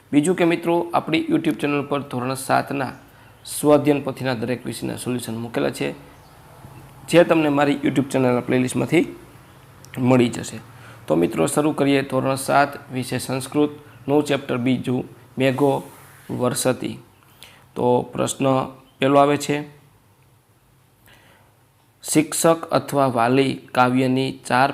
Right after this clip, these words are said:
પંક્તિ બોલે છે, તે સાંભળીને લખો,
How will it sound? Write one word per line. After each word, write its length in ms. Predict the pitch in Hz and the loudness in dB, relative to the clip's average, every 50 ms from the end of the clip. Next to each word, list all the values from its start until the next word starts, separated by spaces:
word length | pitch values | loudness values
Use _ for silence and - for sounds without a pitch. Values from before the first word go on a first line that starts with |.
| - | -2
પંક્તિ 420 | - 135 127 127 127 - - 127 123 | -6 -6 -6 -6 -8 -6 -4 -4 -2
બોલે 360 | 120 120 127 135 143 135 123 | -2 -2 0 2 2 2 0
છે, 280 | - - 120 117 135 147 - _ _ _ _ _ _ _ _ _ | -2 -4 -8 -8 -10 -10 -16 _ _ _ _ _ _ _ _ _
તે 140 | - 131 131 | -4 -4 -4
સાંભળીને 540 | 120 - - 127 127 117 117 123 117 117 117 | -2 -2 0 0 0 0 -2 -2 -4 -4 -4
લખો, 540 | 117 120 123 131 131 - - 135 135 - | -4 -4 -4 -4 -4 -4 -6 -6 -6 -8